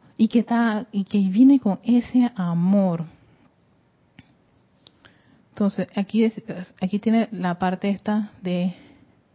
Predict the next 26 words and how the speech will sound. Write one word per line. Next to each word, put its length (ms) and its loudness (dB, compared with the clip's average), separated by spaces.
de 140 -2
que 200 -4
es 180 -2
enriquecido 840 2
en 160 -2
esa, 260 -4
en 140 -2
esa 180 -4
esfera 540 -4
y 320 2
se 180 -2
proyecta 960 -4
en 180 0
el 200 4
plano 500 -2
de 140 -2
la, 180 -4
en 200 0
el 100 2
planeta 540 -2
a 100 0
través 520 -4
de 240 -4
el 200 -2
cuarto 520 -4
rayo, 460 -4